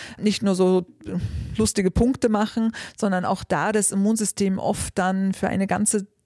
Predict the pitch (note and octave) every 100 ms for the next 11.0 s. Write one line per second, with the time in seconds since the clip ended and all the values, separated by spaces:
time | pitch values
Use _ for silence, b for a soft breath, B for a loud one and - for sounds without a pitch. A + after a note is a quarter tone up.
0 | - - G3 - F#3+ F#3+ - F#3+ - D3
1 | F#3 F#3+ F3 F3+ - F3+ G#3 F3+ F3+ F#3+
2 | F3+ F#3+ F#3+ G3 F#3+ - G3 G3+ F#3+ F3
3 | F3+ - F#3+ - F#3 F3 F3+ E3+ F3+ -
4 | - F3 F#3 E3 D#3+ F3 F3+ - F#3 -
5 | E3 - B B B B B B - G3+
6 | A#3 - A#3 G3+ F3+ F#3+ G3+ - G#3 G#3
7 | G3+ A3 G3 F3+ G3 - F#3 F#3 F3+ F3
8 | F#3 F3+ - E3+ - - F#3+ F3 - E3+
9 | D#3+ - - G3 F3 F3 F3 E3 - F3
10 | F3 - - F3 - F#3+ E3+ - E3+